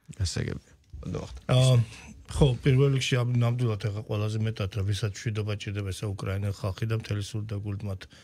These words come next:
Speaker 2: უსურვებ, რომ შემდეგი წელი იყოს მათ და-, დასრულების, აი, ამ უბედურების და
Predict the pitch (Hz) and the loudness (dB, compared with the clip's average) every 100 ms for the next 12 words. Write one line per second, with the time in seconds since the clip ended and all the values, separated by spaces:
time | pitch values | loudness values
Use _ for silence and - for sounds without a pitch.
0 | - _ 107 - 110 104 98 90 101 101 | -20 _ -2 0 0 0 0 0 0 0
1 | 104 104 107 98 98 95 - - - - | -2 -2 -4 -2 -4 -6 -10 -12 -14 -12
2 | 101 101 _ 92 85 - 101 101 98 101 | -12 -14 _ -8 -8 -8 -4 -2 -4 -6
3 | 104 95 95 92 101 - 117 107 101 104 | -6 -4 -4 -4 -8 -10 -10 -4 -2 -2
4 | 98 101 107 101 135 | 0 -2 -2 0 0